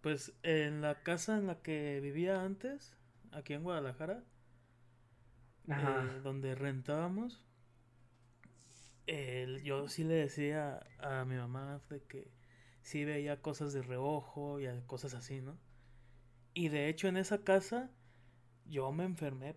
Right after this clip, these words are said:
Speaker 1: pero bien cabrón, de tifoidea, güey.
Speaker 2: Ah, era
Speaker 1: Y
Speaker 2: covid.
Speaker 1: era covid. No, pero es que, güey, o sea, sí se sentía súper frío el ambiente, sí se sen-, se sentía pesado, güey. Pero,
Speaker 2: Ajá.
Speaker 1: cabrón, o sea,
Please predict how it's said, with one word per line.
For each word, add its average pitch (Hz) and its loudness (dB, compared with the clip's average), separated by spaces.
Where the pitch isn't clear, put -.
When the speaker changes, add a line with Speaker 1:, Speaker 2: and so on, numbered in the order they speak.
Speaker 1:
pero 196 2
bien 139 -2
cabrón, 147 -2
de 175 0
tifoidea, 135 -4
güey. 135 -6
Speaker 2:
Ah, - -4
era - 4
Speaker 1:
Y 156 2
Speaker 2:
covid. 143 6
Speaker 1:
era 151 -2
covid. 151 12
No, 175 4
pero 185 8
es 185 4
que, 202 10
güey, 202 12
o 175 6
sea, 170 2
sí 165 2
se 190 4
sentía 170 2
súper 147 -2
frío 160 2
el 170 2
ambiente, 143 -4
sí 156 -4
se 170 -4
sen-, 143 -8
se 139 -8
sentía 139 -6
pesado, 160 -2
güey. - -10
Pero, 147 6
Speaker 2:
Ajá. 131 -10
Speaker 1:
cabrón, 139 2
o 180 2
sea, 165 0